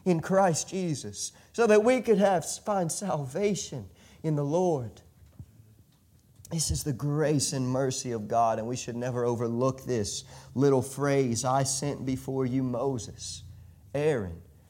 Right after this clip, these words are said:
and Miriam. I left you not to yourself." Moses, the servant of God, was such a selfless servant of the people. He was a minister of civil order and integrity,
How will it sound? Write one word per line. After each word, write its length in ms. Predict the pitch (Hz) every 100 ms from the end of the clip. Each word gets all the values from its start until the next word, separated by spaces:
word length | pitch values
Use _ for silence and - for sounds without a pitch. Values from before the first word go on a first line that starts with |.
| -
and 200 | 107 101
Miriam. 480 | 143 135 98 87 - - - - - - - - _ -
I 100 | 104
left 340 | 131 139 139 131
you 80 |
not 280 | 127 131 127
to 100 | -
yourself." 840 | 117 104 - 123 123 107 - - - - - _ _ -
Moses, 840 | 123 147 165 147 107 95 - - - - _
the 100 | 117
servant 540 | - - 156 151 147 139
of 160 | 113
God, 440 | 113 143 147 131 113
was 180 | 143 -
such 440 | - 175 165 -
a 60 | 156
selfless 760 | - - 190 185 180 156 123
servant 640 | - - 170 196 170 151
of 100 | 147
the 80 | 120
people. 560 | 107 - 196 180 - 95 - - - - _ _ - -
He 80 | -
was 180 | 185 170
a 60 | 175
minister 580 | 170 190 180 - 175
of 140 | 175 143
civil 420 | - 185 175 170
order 360 | 151 151 156 151
and 140 | 156
integrity, 720 | 147 135 165 156 127 117 123